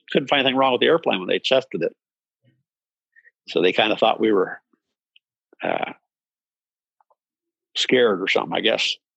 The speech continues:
Anyway, they, they did find a problem with it, fixed it, and the airplane had no more trouble. Uh,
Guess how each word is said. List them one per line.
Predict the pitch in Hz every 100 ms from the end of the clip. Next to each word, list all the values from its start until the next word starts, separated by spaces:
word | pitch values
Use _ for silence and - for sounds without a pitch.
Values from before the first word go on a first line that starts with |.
| _
Anyway, | 143 170 117 107
they, | 113 117 110 - _ _ _ _ _ - - -
they | 104
did | 120 113
find | 107 101
a |
problem | - - 98 98
with | 90 101
it, | - -
fixed | 110 -
it, | -
and | 110
the |
airplane | 104 - -
had | 92 -
no | -
more | -
trouble. | - - 110 - _ _ _ _ _ _ _ _ _ _ _ _ _ - - _ _ _ _ _ _ _ - - _ - - _ _ _ -
Uh, | -